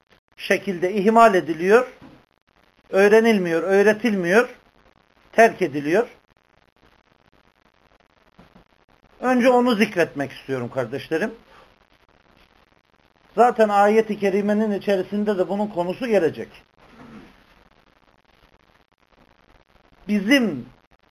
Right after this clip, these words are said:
yaratılmamızın, var edilmemizin fert olarak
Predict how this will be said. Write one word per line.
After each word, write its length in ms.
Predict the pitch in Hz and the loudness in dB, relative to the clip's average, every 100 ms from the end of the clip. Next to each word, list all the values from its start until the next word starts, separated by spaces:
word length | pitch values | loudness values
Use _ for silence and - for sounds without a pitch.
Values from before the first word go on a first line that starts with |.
| _ | _
yaratılmamızın, 1300 | 139 180 220 226 226 240 214 226 226 185 240 208 113 - - | 0 4 6 4 2 0 2 2 2 2 2 2 -2 -14 -18
var 360 | 139 185 233 226 | 0 4 4 4
edilmemizin 920 | 220 220 220 226 226 180 233 175 - - _ _ _ _ _ | 2 0 0 0 0 0 0 0 -4 -18 _ _ _ _ _
fert 300 | 226 269 233 | 2 4 4
olarak 500 | 190 147 110 - - | 0 0 -2 -6 -20